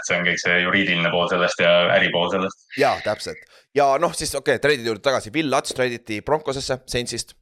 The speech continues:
Speaker 2: ehk siis Saints, Saints läheb siis noore kikkeriga ja noore panter-, oi, no-, vana panteriga, kes on noor
Speaker 1: Vana
Speaker 2: N F L-is.
Speaker 1: noor, jah.
Speaker 2: Jah.
Speaker 1: Uue, uue vana panteriga,
Speaker 2: Jah.
Speaker 1: jah.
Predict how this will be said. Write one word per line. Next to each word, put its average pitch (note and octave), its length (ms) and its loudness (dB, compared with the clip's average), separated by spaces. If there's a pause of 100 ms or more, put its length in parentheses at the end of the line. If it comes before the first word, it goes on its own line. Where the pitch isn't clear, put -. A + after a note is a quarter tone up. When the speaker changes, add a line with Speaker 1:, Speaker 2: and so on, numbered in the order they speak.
Speaker 2:
ehk G#2 100 -6
siis G#2 140 -4
Saints, C3 340 0 (420)
Saints C#3 320 -2
läheb A#2 200 2
siis - 100 -6
noore D3 240 2
kikkeriga B2 520 0
ja D#3 260 2
noore D#3 320 2
panter-, D3+ 400 -2
oi, A2 240 -2 (500)
no-, C#3 220 2 (1700)
vana F#3+ 320 4
panteriga, D#3 520 0
kes B2+ 220 -2
on A#2 80 -4
noor C3 240 2
Speaker 1:
Vana A2+ 160 2
Speaker 2:
N A2 60 2
F G2+ 80 4
L-is. G2+ 100 4
Speaker 1:
noor, G#2 220 2
jah. G2 220 2
Speaker 2:
Jah. C#3+ 180 2 (300)
Speaker 1:
Uue, C3 320 4
uue D#3+ 220 4
vana A#2 240 4
panteriga, A2 460 2
Speaker 2:
Jah. A2 160 -4
Speaker 1:
jah. G#2+ 160 -2